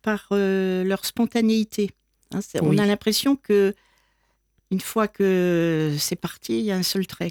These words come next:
Speaker 1: quoi. C'est
Speaker 2: Oui, j'ai, j'aime l'idée qu'il y a, qu'il n'y ait pas forcément de repentir possible.
Speaker 1: Mhm.
Speaker 2: J'aime, euh, euh, la gestuelle. D'ailleurs, euh,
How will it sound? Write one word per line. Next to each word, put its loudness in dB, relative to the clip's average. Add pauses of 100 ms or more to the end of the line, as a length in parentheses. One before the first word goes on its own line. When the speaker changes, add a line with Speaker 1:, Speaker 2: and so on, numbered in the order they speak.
Speaker 1:
quoi. -10
C'est -8
Speaker 2:
Oui, 2
j'ai, -2
j'aime 2
l'idée 0
qu'il -4
y -2
a, -2 (220)
qu'il -4
n'y 0
ait -2
pas 0
forcément -4
de 0
repentir 0
possible. 0 (320)
Speaker 1:
Mhm. -20 (280)
Speaker 2:
J'aime, 0
euh, 0 (640)
euh, -4 (100)
la -4
gestuelle. 0 (120)
D'ailleurs, -2
euh, -4